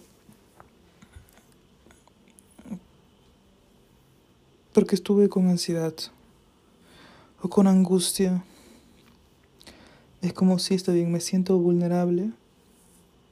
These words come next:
porque tengo miedo de hacer lo que tengo que hacer", ¿no? Que es, no sé,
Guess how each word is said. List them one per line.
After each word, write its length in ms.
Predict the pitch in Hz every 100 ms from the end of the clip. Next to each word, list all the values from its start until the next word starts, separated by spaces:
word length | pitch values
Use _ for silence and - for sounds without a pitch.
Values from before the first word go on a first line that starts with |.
| _ _ _ _ _ _ - - _ _ _ _ _ _ -
porque 220 | 175 185
tengo 240 | 180 175
miedo 560 | 175 175 175 175 175 175 - - -
de 500 | 180 175 175 175 170 - _ _ _ _
hacer 340 | 160 - 165
lo 120 | 165 160
que 80 |
tengo 180 | - 160
que 80 | 170
hacer", 300 | - 170 170
¿no? 120 | 170
Que 120 | 170
es, 120 | 170 170
no 60 |
sé, 380 | 160 175 165